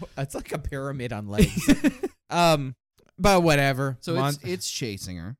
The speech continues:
Speaker 1: Yeah.
Speaker 2: And they're like, "Okay, you know, let's go do this." But then you hear, I mean, they do fight it for a minute,
Speaker 1: Yeah, they
Speaker 2: right?
Speaker 1: transform, and they're fighting it for a minute.
Speaker 2: Yeah. And then you just hear out of nowhere,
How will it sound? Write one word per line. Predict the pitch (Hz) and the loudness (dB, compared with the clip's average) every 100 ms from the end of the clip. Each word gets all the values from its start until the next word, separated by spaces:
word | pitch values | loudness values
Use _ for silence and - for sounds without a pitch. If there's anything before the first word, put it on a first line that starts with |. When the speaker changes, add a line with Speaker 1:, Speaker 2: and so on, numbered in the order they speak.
| _ | _
Speaker 1:
Yeah. | 131 117 101 - _ - | -4 -2 -4 -6 _ -16
Speaker 2:
And | 117 113 | -12 -10
they're | 120 | -10
like, | 117 110 | -10 -10
"Okay, | 160 104 87 - - | -12 -12 -14 -16 -14
you | |
know, | 98 87 | -12 -12
let's | 95 - | -14 -12
go | 104 | -12
do | 95 117 | -8 -8
this." | 113 87 - | -6 -10 -12
But | 104 - | -16 -10
then | 156 165 151 147 - _ | -8 -6 -6 -10 -16 _
you | 120 117 117 110 | -16 -12 -10 -12
hear, | - - 123 117 113 107 101 110 - _ _ | -14 -16 -14 -12 -10 -10 -10 -14 -18 _ _
I | - | -8
mean, | 147 | -6
they | 156 | -4
do | 156 | -6
fight | 170 120 85 | -6 -8 -8
it | 55 | -12
for | - | -18
a | 58 | -18
minute, | 50 50 - | -18 -18 -14
Speaker 1:
Yeah, | 147 156 | -6 -4
they | 160 | -4
Speaker 2:
right? | |
Speaker 1:
transform, | 156 226 - 180 113 135 - - | -6 -8 -8 -8 -8 -8 -12 -8
and | |
they're | 139 | -8
fighting | - 147 147 | -4 -4 -4
it | 113 | -6
for | 127 | -8
a | |
minute. | 101 90 110 | -8 -8 -8
Speaker 2:
Yeah. | 120 82 67 - _ | -10 -10 -12 -16 _
And | 131 131 | -6 -4
then | |
you | 139 | -4
just | 131 - | -6 -6
hear | 139 | -4
out | 147 175 | -4 -4
of | |
nowhere, | 190 175 107 | -4 -4 -4